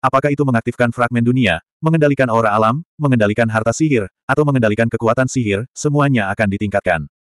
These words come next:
Ini akan memungkinkan kultivasi saya mengalami transformasi besar." Ternyata yang meridian lainnya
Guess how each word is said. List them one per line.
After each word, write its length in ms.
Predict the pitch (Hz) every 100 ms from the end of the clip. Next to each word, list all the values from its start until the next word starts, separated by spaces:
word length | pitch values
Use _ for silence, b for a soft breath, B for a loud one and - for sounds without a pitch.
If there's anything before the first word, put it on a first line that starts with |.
| _ _
Ini 240 | 156 156 160
akan 160 | 143 151
memungkinkan 480 | 127 120 127 131 135
kultivasi 480 | 131 127 120 113 131
saya 240 | 127 120
mengalami 400 | 117 107 113 127
transformasi 640 | 131 123 - 135 117 117
besar." 400 | 110 - 90 80 _ _ _ _ _
Ternyata 400 | 160 147 143 170
yang 160 | 165 135
meridian 320 | 127 123 123
lainnya 320 | 123 117 117